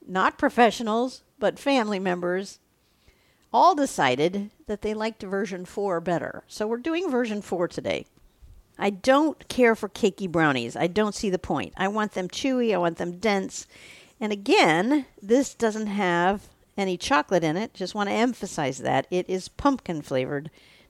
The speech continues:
no chocolate. I use the word brownie simply to express the texture that I was looking for. And, and that's the closest I can get to finding something that's been probably mostly universally kind of experienced. And you'll know what I'm talking about.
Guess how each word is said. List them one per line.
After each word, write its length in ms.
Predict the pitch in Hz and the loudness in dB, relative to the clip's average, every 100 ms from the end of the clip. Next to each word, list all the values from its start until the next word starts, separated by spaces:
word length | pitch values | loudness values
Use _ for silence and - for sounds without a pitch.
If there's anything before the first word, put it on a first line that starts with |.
| - | -10
no 300 | 165 196 254 | -2 0 0
chocolate. 640 | - - - 139 - - _ - - | 0 -2 0 -4 -4 -12 _ -20 -8
I 60 | 160 | -6
use 240 | 196 262 | -4 -4
the 80 | 240 | -2
word 220 | 214 180 | -4 -2
brownie 360 | 180 175 170 175 | 2 2 2 -2
simply 420 | - 220 - 226 | -4 -6 0 0
to 400 | - - 214 208 | 0 -10 -6 -6
express 640 | - - - - 190 - | -6 -10 -16 -4 -4 -2
the 100 | - | -6
texture 640 | - - - - - 143 | -8 -8 -8 -8 -10 -6
that 140 | 143 160 | -2 0
I 100 | 170 | 2
was 160 | 165 | 2
looking 260 | 170 156 143 | 0 -2 -4
for. 300 | - 135 113 | -8 -6 -2
And, 240 | 160 151 - 175 - - - - - | -2 -4 -12 -20 -20 -20 -20 -20 -14
and 180 | 180 185 | -8 -4
that's 220 | 202 - | -4 -8
the 40 | |
closest 440 | - 220 233 175 196 | -4 -2 -2 -4 -6
I 40 | |
can 160 | - 175 | -6 -8
get 160 | 185 | -6
to 60 | 170 | -6
finding 360 | - 180 165 165 | -4 -4 -4 -6
something 520 | 180 175 170 165 156 - - - - _ _ | -8 -8 -8 -8 -10 -18 -20 -20 -20 _ _
that's 240 | 190 - | -8 -8
been 580 | 190 226 220 196 196 190 | 0 4 4 2 -2 -4
probably 560 | - 220 190 180 185 175 | 0 2 2 0 0 0
mostly 640 | 196 202 - 180 175 170 - - - - - | 0 -2 -2 -4 -4 -6 -14 -20 -20 -20 -16
universally 1120 | 190 185 196 190 196 190 190 185 196 190 180 | -10 -4 -2 -2 -2 0 -2 0 -2 -2 -4
kind 420 | - 190 185 180 | -6 -4 -2 0
of 380 | 180 185 185 180 | 2 4 4 4
experienced. 840 | 180 - - 294 170 104 107 - | -2 -6 -2 2 2 0 -6 -8
And 160 | 170 190 | -6 -2
you'll 140 | 214 | 0
know 140 | 196 190 | 2 4
what 120 | 175 | 4
I'm 120 | 170 | 2
talking 360 | 294 269 170 139 | 2 2 2 -2
about. 460 | 113 62 71 - | 0 -2 -4 -12